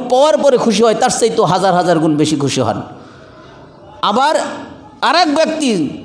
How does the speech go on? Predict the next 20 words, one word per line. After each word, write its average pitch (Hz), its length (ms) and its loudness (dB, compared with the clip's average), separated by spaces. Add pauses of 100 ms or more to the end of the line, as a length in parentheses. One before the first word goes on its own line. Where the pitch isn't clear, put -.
(160)
চোখ 302 220 0
নাই, 226 200 2
অন্ধ, 196 420 2 (600)
কি 175 120 0
নাই? 190 260 0 (1000)
এই 160 80 -4
যে 175 60 2
আমার 185 180 0
বর্তমান 180 380 0
চোখে 170 280 0
একটু 165 240 -4
পাওয়ার 175 240 2
এসে, 127 220 0
কাছে 170 380 0
দেখতে 156 300 -2
পাইতেছি 131 400 -2
না, 98 160 -4 (460)
ডাক্তার 151 280 -2
চশমা 165 380 -2
দিছে। 110 300 -6